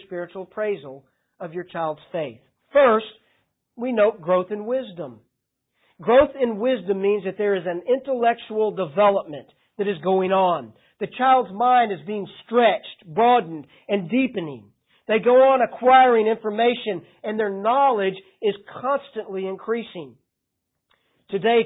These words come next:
children have access to knowledge in ways they never had before in the history of the world. Some of it's very positive, and some can be very <laughs> negative information. But we have this wealth of knowledge. We are the most knowledgeable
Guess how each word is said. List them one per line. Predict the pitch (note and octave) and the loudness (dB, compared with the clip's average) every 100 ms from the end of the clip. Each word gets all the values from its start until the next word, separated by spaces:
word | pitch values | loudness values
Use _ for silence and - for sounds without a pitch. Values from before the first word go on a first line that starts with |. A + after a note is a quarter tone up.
| - | 0
children | A#3+ G#3 F#3 | -2 -2 -4
have | F#3+ | 0
access | G#3+ A3+ - G3+ F#3 F#3+ | 0 0 -2 -4 -4 -8
to | |
knowledge | F3+ G3+ A3 G3+ E3+ - _ G3+ | -2 2 4 2 -2 -10 _ -12
in | F#3+ | -2
ways | G#3+ A3 F3+ | 0 0 -2
they | F#3 | -6
never | F3 F#3 A#3+ B3 A3+ | -6 -4 -2 -2 -2
had | B3 A#3+ F3 | 0 -2 -2
before | F#3+ - A#3 G#3 | -12 -8 -4 -4
in | E3+ | -4
the | |
history | F3+ G#3 - G3 | -10 -10 -6 -6
of | |
the | G#3 | -4
world. | G#3+ A3 F#3+ C#3 - _ _ | -2 0 -2 -4 -12 _ _
Some | F#3 F#3 | -2 -2
of | F3+ | -4
it's | D#3 | -8
very | F3+ E3 | -8 -6
positive, | F3+ G3+ A3 B3 B3 | -4 -2 -2 -6 -12
and | - | -10
some | G3 F#3 | -10 -10
can | F#3+ | -10
be | F#3 | -10
very | D#3+ D3+ | -10 -10
<laughs> | |
negative | F#3+ B3 D4+ F3+ C#3 A2+ E3+ | -6 -2 -2 -2 -16 _ -20
information. | E3 D#3 D3+ C3+ - A#2+ F#2+ _ _ _ _ _ _ _ _ _ _ _ _ _ _ _ _ | -18 -16 -16 -18 -20 -20 _ _ _ _ _ _ _ _ _ _ _ _ _ _ _ _ _
But | A#3 A#3 | -10 -6
we | B3+ B3 | -6 -6
have | C4+ | -6
this | G#3+ G3+ C3+ C3+ | -6 -8 -12 0
wealth | A#3 B3+ - | 0 0 -4
of | A3 | -10
knowledge. | G3 G3+ G3+ D#3 B2+ _ _ - | -4 -4 -4 -8 -14 _ _ -12
We | C4 C#4 | -10 0
are | A3+ G#3 | 0 0
the | |
most | G3+ G#3 F#3+ E3 | -4 -4 -4 -12
knowledgeable | E3 F3+ A3+ C#4 C4 G3+ G3+ F#3+ F3+ F3 | -8 -2 2 2 0 -4 -8 -8 -8 -10